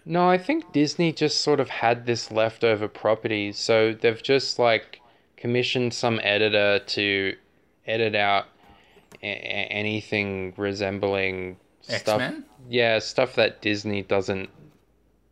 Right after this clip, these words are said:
Speaker 1: like, which is
Speaker 2: Well, I heard, I heard that, like, they've even, that it might have even been an accidental announcement or something, if I remember reading correctly, but this might be in the M C U.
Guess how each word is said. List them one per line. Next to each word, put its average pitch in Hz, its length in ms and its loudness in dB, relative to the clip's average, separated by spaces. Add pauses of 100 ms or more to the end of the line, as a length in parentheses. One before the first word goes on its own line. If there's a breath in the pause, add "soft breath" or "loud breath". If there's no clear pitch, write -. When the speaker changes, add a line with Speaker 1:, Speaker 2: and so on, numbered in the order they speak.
(120)
Speaker 1:
like, 95 520 -4 (160)
which - 260 -6
is 95 260 -6
Speaker 2:
Well, 175 220 -2
I 185 140 4
heard, 208 240 2
I 185 160 8
heard 196 260 4
that, 190 240 2
like, 151 320 6
they've 135 240 2
even, 123 520 0
that 123 240 0 (340)
it 139 80 -8
might 143 220 4
have 147 100 4
even 120 240 0
been 117 160 0
an 107 100 0
accidental 110 640 0
announcement 113 540 -4
or 107 80 -4
something, 107 340 -6
if 104 140 -8
I 113 40 -2
remember 104 300 -4
reading 104 240 -6
correctly, 104 480 -6 (220 loud breath)
but 135 100 -8
this 175 200 0
might 143 500 2
be 151 220 0
in 151 180 0
the 131 320 4
M 127 260 4
C - 260 6
U. 120 500 -2